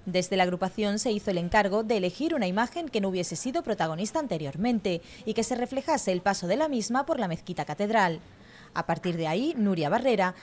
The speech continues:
ha trabajado desde el cariño y la profesionalidad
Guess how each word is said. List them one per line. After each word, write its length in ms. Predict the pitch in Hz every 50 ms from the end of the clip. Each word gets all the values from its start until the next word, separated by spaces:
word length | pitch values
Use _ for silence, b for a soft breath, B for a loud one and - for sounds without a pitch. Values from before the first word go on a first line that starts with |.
| B B B
ha 100 | 285 302
trabajado 480 | 349 339 311 269 - - 285 311 339
desde 220 | 277 220 - - 180
el 80 | 170
cariño 320 | - 175 175 220 214 196 175
y 60 | 165
la 80 | 156
profesionalidad 800 | 156 - 165 - 175 160 - 190 214 247 294 311 254 214 196 196